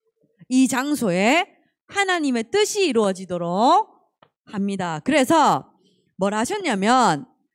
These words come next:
많은 사람들은 문제가 오면 어떻게 하죠? 만약에 내가 싫어하는 사람 있으면 어떻게 하죠? 교회 왔을 때.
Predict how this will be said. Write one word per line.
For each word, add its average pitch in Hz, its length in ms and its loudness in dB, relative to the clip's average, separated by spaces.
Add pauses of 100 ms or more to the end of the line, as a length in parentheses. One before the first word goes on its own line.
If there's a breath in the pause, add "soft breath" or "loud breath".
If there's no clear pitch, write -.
(140)
많은 285 460 0
사람들은 277 440 0
문제가 262 400 0
오면 202 140 -2
어떻게 165 260 -4
하죠? 190 180 -2
만약에 269 380 2
내가 226 220 2
싫어하는 415 540 2
사람 196 300 -2
있으면 185 320 -2
어떻게 165 280 -4
하죠? 190 220 0
교회 175 200 0
왔을 160 360 -4
때. 202 380 -2